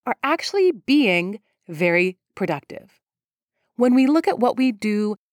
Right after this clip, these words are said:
in a day, in a week, in a month, if we actually looked at those things,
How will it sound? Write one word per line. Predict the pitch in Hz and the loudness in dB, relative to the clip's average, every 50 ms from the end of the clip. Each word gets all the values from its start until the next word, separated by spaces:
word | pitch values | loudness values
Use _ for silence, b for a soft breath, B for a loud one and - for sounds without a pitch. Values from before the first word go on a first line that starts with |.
| _ _ | _ _
in | 233 226 220 | -4 -2 0
a | 214 196 | 0 -2
day, | 175 - - 202 202 196 185 170 | -2 0 0 2 2 2 2 0
in | 170 - 214 214 | 0 -2 -2 -2
a | 208 190 | -2 -2
week, | 175 220 208 196 190 - - | -2 -2 -4 -4 -6 -6 -4
in | 247 226 | -2 -2
a | 220 196 | 0 0
month, | 190 185 190 214 202 185 - - _ _ _ | 0 -2 0 0 -2 -2 -4 -10 _ _ _
if | - - 269 - | -4 -4 -2 -2
we | 285 - - - | -4 -6 -2 0
actually | 294 339 359 - - - 339 330 | 2 2 2 0 -2 0 0 2
looked | 302 285 277 - | 2 0 0 0
at | 269 247 | -2 -2
those | - 214 190 185 - | 0 -2 -2 -2 -4
things, | - 180 165 107 165 165 - - - | -6 -6 -6 -6 -8 -12 -18 -20 -20